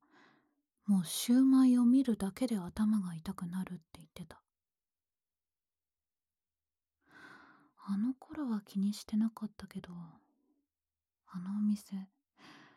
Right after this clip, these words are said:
昔の招き猫が置いてあったな。両手で「おいでおいで」ってしてる招き猫。見たことないでしょ。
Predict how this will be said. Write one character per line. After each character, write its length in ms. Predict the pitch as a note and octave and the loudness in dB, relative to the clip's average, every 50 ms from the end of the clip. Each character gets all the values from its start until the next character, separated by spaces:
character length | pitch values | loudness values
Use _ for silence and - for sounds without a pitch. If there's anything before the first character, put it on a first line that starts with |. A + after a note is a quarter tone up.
| _ _ _ _ _ _ _ _ _ _ _ _ _ _ | _ _ _ _ _ _ _ _ _ _ _ _ _ _
昔 520 | G3 F#3+ F3+ D#3+ - - C4 - - C#4+ C#4 | -2 -2 -2 -2 -6 -8 -8 -2 2 4 6
の 140 | C#4 C4+ | 6 6
招 340 | C4 A#3+ A#3+ A#3 A#3+ B3+ B3+ | 6 4 4 2 2 2 0
き 140 | - - C4 | 2 2 2
猫 280 | B3+ C4 C4 - A#3+ G3+ | 2 2 2 0 -2 -2
が 180 | - E3+ E3 | -2 -4 -6
置 160 | D#3+ E3 E3+ | -4 -6 -6
い 40 | E3+ | -8
て 140 | - - G3 | -6 -6 -6
あ 60 | F#3 | -6
っ 80 | F#3 - _ _ | -6 -10 _ _
た 120 | - E3+ D#3 | -14 -12 -8
な。 300 | D#3+ E3 E3 D#3+ - _ _ _ _ _ _ _ _ _ _ _ _ _ _ _ _ _ _ _ _ _ _ _ _ _ _ _ _ _ _ _ - | -8 -8 -8 -10 -12 _ _ _ _ _ _ _ _ _ _ _ _ _ _ _ _ _ _ _ _ _ _ _ _ _ _ _ _ _ _ _ -2
両 180 | - A3 A3+ A#3 | 0 2 2 2
手 140 | - A#3 A#3 | 0 0 0
で 120 | A3+ A3+ A3 | 0 0 0
「お 160 | A3 A3+ A#3+ | 0 0 0
い 60 | A#3 | 0
で 120 | A#3 A#3+ A#3 | 0 -2 -2
お 160 | A3+ A3+ A3+ | 0 0 0
い 120 | A3 G#3+ | 0 0
で」 340 | A3+ A3+ A3 A3 A3+ A3+ A3+ | 0 -2 0 0 0 0 -2
っ 60 | A3+ - _ - | -4 -6 _ -20
て 140 | - E3+ | -20 -16
し 140 | - - - | -14 -14 -14
て 120 | - - D#3+ | -12 -12 -8
る 140 | F#3 F3 | -6 -6
招 300 | E3 E3 E3+ E3 E3+ F#3 | -6 -6 -6 -6 -8 -8
き 160 | F#3 - - F3+ | -10 -10 -10 -10
猫。 260 | F3+ D#3+ - - - _ _ _ _ _ _ _ _ _ _ _ _ _ _ _ _ _ _ _ _ _ _ _ _ - | -10 -10 -12 -18 -20 _ _ _ _ _ _ _ _ _ _ _ _ _ _ _ _ _ _ _ _ _ _ _ _ -4
見 60 | B3 | -4
た 100 | - A#3 | -2 -4
こ 100 | - G#3 | -4 -6
と 100 | - F#3+ | -8 -8
な 140 | E3+ F3 F3+ | -6 -6 -6
い 60 | F3 | -8
で 100 | E3 E3+ | -8 -10
し 140 | - - | -12 -14
ょ。 40 | - | -14